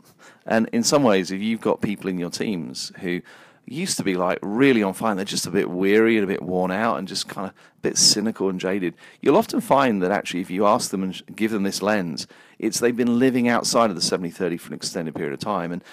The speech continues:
that's one of the ways that you can often re-energize, reinvigor people.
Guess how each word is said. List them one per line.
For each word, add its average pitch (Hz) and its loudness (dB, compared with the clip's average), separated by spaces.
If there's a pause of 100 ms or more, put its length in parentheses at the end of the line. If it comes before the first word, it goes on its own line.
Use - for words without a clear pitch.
(140)
that's 107 -4
one 120 6
of 135 4
the 110 4
ways 87 2
that 73 -8
you 87 -10
can 95 -4
often 90 -6
re-energize, 107 2
reinvigor 101 -2
people. 110 -2